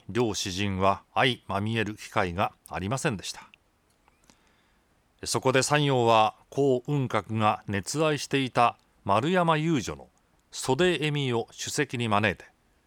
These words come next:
詩文を送り、雲閣に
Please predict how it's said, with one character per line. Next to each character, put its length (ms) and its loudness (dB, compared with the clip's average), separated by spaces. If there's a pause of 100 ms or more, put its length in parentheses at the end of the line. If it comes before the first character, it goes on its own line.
(160)
詩 240 -4
文 320 -2
を 120 0
送 200 -6
り、 140 -16 (920)
雲 160 0
閣 220 0
に 180 -4